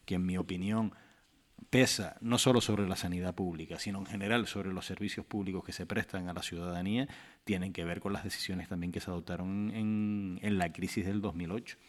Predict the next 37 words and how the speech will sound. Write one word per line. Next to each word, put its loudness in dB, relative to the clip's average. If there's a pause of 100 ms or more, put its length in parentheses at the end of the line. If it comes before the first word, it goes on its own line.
(320)
En 0
la -2
crisis -2
del -2
dos 0
mil 2
ocho, 2
para 0
salir, 4
evidentemente, 2
de 2
aquella 0
crisis, 4
se -4
abogó 4
por 0
la 0
austeridad. 2 (600)
La 2
austeridad 2
implicaba 2 (240)
que 2
todo 6
era 2
un -2
gasto. 0 (440)
Para 2
mí, 4
evidentemente, 0
la -4
sanidad -2
pública -2
siempre -2
ha -4
sido 0
una 0
inversión, -2